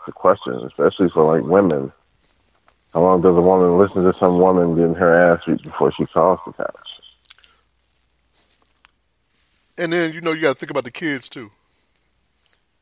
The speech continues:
Speaker 2: My thing
Speaker 1: Mm-hmm.
Speaker 2: is, my thing is, she works for the airline. She still has her flight benefits.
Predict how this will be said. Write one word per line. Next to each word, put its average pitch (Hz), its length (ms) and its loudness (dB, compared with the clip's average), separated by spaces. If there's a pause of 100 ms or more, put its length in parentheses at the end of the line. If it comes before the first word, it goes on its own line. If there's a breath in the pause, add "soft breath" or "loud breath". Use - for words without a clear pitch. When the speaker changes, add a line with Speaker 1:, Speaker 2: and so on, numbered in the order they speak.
(560)
Speaker 2:
My 160 260 0
thing 190 260 0
Speaker 1:
Mm-hmm. 156 240 2
Speaker 2:
is, - 180 -12 (640 soft breath)
my 190 200 2
thing 214 240 -6
is, 156 340 -2 (800)
she - 200 -12
works 220 260 -2
for 220 120 -6
the 180 80 -4
airline. 156 420 2
She 175 120 -14
still 220 260 0
has 190 180 2
her 170 100 -2
flight 180 280 2
benefits. 139 560 -6